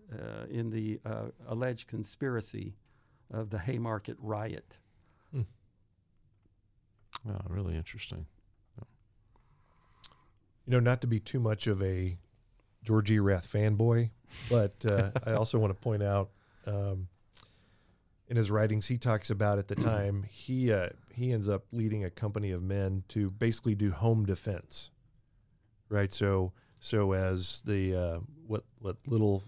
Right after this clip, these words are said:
Speaker 2: um, federal protection was here on the frontier, 'cause really Waco was still pretty close to the frontier
Speaker 3: Mm-hmm.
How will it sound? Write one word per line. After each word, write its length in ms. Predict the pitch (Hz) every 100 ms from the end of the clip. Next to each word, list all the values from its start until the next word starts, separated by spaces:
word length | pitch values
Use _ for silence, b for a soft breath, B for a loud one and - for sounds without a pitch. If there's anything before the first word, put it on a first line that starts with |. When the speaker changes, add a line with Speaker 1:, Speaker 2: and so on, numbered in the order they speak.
| -
Speaker 2:
um, 480 | 107 95 90 90 92 - - -
federal 240 | 117 104 98
protection 560 | 98 - 107 - 98
was 160 | 95 90
here 240 | 123 110
on 80 | 98
the 60 | 92
frontier, 560 | - 95 - 117 92
'cause 200 | 90 110 104
really 500 | 175 151 101 92 95 _ _
Waco 400 | 120 123 113 110 101
was 380 | 98 107 92
still 520 | 90 - - - 151 107
pretty 420 | - 135 110 95
close 340 | - 101 87
to 60 | -
the 80 | -
frontier 420 | 95 90 - 101
Speaker 3:
Mm-hmm. 260 | 87 82